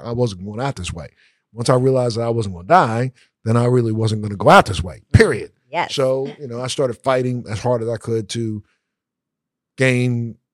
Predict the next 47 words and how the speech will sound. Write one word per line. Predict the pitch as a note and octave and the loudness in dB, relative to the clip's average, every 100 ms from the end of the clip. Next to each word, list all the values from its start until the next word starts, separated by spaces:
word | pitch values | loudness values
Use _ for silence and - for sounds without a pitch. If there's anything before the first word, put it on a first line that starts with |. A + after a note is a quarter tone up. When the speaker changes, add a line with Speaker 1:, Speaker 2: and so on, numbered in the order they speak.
| _ _ - | _ _ -8
Speaker 1:
as | A2 | -2
much | B2+ C3 | 0 0
of | B2 | -2
my | |
faculties | A2+ C3 A#2+ A#2 A2 | -2 -2 -2 -2 -4
back | G2+ A#2+ A#2 G#2 | -2 -4 -4 -8
as | - | -6
quickly | B2+ A#2 | -6 -4
as | A2 | -6
I | G#2 | -6
could. | - A#2 A2 | -4 -2 -2
And, | G2 F2 E2 | -6 -12 -14
and, | G#2 G2 | -10 -8
you | A2+ | -6
know, | G#2+ A2 - _ _ _ | -4 -6 -8 _ _ _
I | G2+ | -12
got | F#2+ A2 A2 | -6 -4 0
up | C3 B2+ | 0 0
when | A2+ | -4
they | A2 | -4
told | G#2+ A2+ | -4 -6
me, | G#2+ | -4
"Don't | B2+ | -4
get | A#2+ | -4
up," | A#2+ C3 | -6 -4
I | |
was | B2 | -4
getting | G#2 A#2 | -4 -6
up | A#2 | -4
anyway, | B2 F#2+ F2+ | -4 -4 -10
'cause | F2+ G2+ | -12 -10
I | |
was, | G#2 | -8
damn | F#2 A2+ | -8 -8
it, | |
I | G#2 | -8
was | G2+ | -8
gonna | G#2 | -6
make | A#2+ | -6
these | A2 G2+ | -8 -8
legs | G#2+ F#2+ | -8 -4
work. | A2+ G#2 - - - _ | -4 -6 -10 -20 -20 _
And, | - A#2 A2 A2 G#2 - _ _ _ _ _ _ _ _ _ _ _ _ _ F#2+ | -4 -2 0 -4 -6 -12 _ _ _ _ _ _ _ _ _ _ _ _ _ 4
but | F3 F#3 F3+ - _ _ _ _ _ | 6 6 2 -4 _ _ _ _ _
I | E3+ E3 | 0 0
remember | D3+ D#3+ G3+ A3+ D#3+ D3+ D3+ - _ _ _ _ _ _ _ _ _ _ _ _ _ _ _ _ _ | 0 -2 -2 -2 -2 -2 -4 -12 _ _ _ _ _ _ _ _ _ _ _ _ _ _ _ _ _
just | - G#3 - | 2 2 2